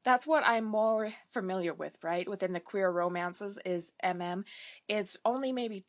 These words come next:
two or three F Fs that I've read over the years, and I don't think I've read one. No, I guess I've probably read one that had, like, a trans or a non-binary character in it, or even, like, an ace or a demisexual character in it.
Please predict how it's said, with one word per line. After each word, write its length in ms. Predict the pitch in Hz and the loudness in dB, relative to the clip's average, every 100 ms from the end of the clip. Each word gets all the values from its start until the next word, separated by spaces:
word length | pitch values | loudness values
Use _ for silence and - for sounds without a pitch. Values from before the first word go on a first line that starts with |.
| _ | _
two 220 | - 262 | -2 0
or 80 | 240 | 0
three 320 | - 220 220 | 0 -4 -2
F 220 | - 185 | -2 0
Fs 300 | - 196 - | 2 0 0
that 100 | - | 0
I've 160 | 202 180 | 0 2
read 160 | 175 190 | 2 2
over 180 | 208 | 2
the 80 | 220 | -2
years, 440 | 226 220 226 226 - - | -4 -2 -2 -4 -8 -6
and 500 | 175 175 175 170 175 _ _ _ _ _ _ - | -6 -4 -4 -6 -12 _ _ _ _ _ _ -6
I 120 | 180 | 0
don't 240 | 240 240 | 0 0
think 180 | - 226 | -4 -2
I've 180 | 220 185 | -2 0
read 220 | 185 185 | 0 0
one. 540 | 165 175 190 190 190 202 - _ _ _ _ _ _ _ _ _ | 0 0 2 2 -2 -8 -16 _ _ _ _ _ _ _ _ _
No, 480 | 220 226 240 269 277 | -8 -2 0 0 -2
I 160 | 262 277 | -2 2
guess 200 | 330 370 | 2 2
I've 100 | 339 | 0
probably 260 | 277 254 | 0 2
read 200 | 226 202 | 2 2
one 240 | 196 202 196 | 2 0 0
that 100 | 180 | -4
had, 240 | 185 175 | -4 0
like, 240 | 180 180 - | 0 0 -4
a 140 | 185 | -4
trans 520 | 180 - 185 185 196 | -4 -4 -2 0 -2
or 180 | - 180 | -2 -2
a 40 | 175 | -2
non-binary 640 | 175 170 170 180 190 185 | -4 -2 -2 -2 -4 -6
character 460 | 175 196 208 - 240 | -6 -6 -6 -4 -4
in 120 | 247 | -4
it, 120 | 254 - - - - - | -6 -10 -20 -20 -20 -6
or 120 | 196 | 0
even, 200 | 190 180 | 0 0
like, 180 | 180 165 | -2 -2
an 120 | 165 - | -6 -4
ace 340 | 185 185 - - | 0 0 -2 -4
or 180 | 170 | -2
a 100 | 165 | -2
demisexual 880 | 160 175 214 - 240 - 269 247 240 | -2 -6 -4 -6 -6 -6 -4 -2 -4
character 400 | - 240 240 254 | -6 -6 -6 -6
in 80 | 233 | -6
it. 100 | 247 | -8